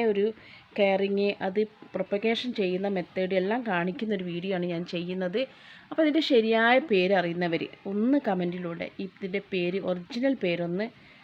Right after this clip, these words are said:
ഇട്ട് തരണേ. എനിക്ക് ഷോർട്ട് വീഡിയോയിൽ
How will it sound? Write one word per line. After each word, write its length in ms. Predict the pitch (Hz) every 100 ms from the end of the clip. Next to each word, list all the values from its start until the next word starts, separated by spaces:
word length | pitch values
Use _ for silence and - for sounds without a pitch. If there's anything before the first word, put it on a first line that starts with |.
| - -
ഇട്ട് 220 | 185 -
തരണേ. 360 | 196 180 180 208 254 - - -
എനിക്ക് 300 | 220 220 294
ഷോർട്ട് 340 | 294 247 214
വീഡിയോയിൽ 340 | 226 240 269